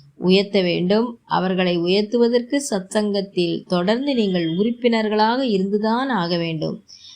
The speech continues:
மனிதனுக்கு சத்சங்கத்தினுடைய மேன்மை எப்பொழுதும் தெய்வீகமானது. இந்த முறையில சத்சங்கத்தில் சேர்ந்து நல்லது எண்ணி நல்லதையே செய்து தன்னுடைய அறிவை வளர்த்துக்கொண்டு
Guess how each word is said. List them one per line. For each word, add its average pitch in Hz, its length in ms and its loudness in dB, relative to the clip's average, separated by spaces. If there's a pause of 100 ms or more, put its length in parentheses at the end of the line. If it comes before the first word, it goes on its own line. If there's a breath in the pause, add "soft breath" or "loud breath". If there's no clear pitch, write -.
மனிதனுக்கு 208 960 2 (100)
சத்சங்கத்தினுடைய 190 1400 0
மேன்மை 202 520 2
எப்பொழுதும் 240 1080 0 (400 soft breath)
தெய்வீகமானது. 202 1000 2
இந்த 202 520 0
முறையில 190 520 2
சத்சங்கத்தில் 220 840 0
சேர்ந்து 220 500 2
நல்லது 202 540 0
எண்ணி 247 360 2
நல்லதையே 196 680 2
செய்து 226 480 0
தன்னுடைய 180 520 0
அறிவை 208 340 2
வளர்த்துக்கொண்டு 247 960 0